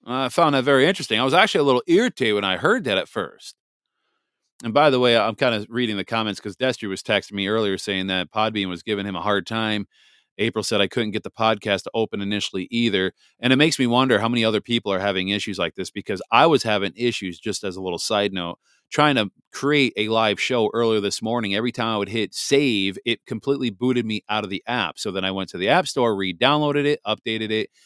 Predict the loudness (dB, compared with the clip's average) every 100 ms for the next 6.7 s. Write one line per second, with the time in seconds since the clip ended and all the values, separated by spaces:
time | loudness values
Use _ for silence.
0 | _ -12 -4 -2 0 -2 -4 -4 -4 -6
1 | -8 -8 -6 -6 -4 -6 -6 -12 -10 -8
2 | -8 -8 -6 -6 -2 -2 -2 -4 -8 -6
3 | -6 -4 -6 -6 -6 -6 -6 -8 -6 -6
4 | -6 -6 -8 _ _ 0 2 4 4 4
5 | 0 0 0 0 -2 -4 -6 -2 -4 -4
6 | -6 -6 -4 -4 -2 -2 -4